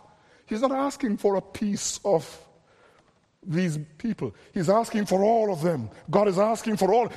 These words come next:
"Give me your heart" means give me the center of your being. And in our hearts, internally,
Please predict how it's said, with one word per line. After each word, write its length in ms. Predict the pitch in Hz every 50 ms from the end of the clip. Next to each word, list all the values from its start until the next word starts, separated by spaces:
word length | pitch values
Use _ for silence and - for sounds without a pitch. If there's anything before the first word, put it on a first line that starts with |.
| -
"Give 180 | 196 233 196 214
me 80 | 226
your 160 | 220 220 214 185
heart" 240 | 180 233 226 -
means 220 | 214 208 220 208 160
give 200 | 151 233 214 190
me 280 | 214 208 208 196 170 - - - - - - _ _ _ _ _ -
the 140 | - 180
center 460 | 170 - - - 226 208 185 - 185 180
of 120 | 160 139
your 120 | 170 160
being. 420 | 147 151 165 160 131 107 98 90 80 - _ _ _ _ _ _ _ _ _ _ _ _ _ _ _ _
And 120 | - 202 220
in 160 | 226 226 226
our 180 | 220 214 214 180
hearts, 920 | - - 254 294 294 269 220 143 110 87 - - - - - - - - _ _ _ _ _ _ _ -
internally, 840 | 214 208 202 - - - - 262 285 277 262 254 240 208 185 127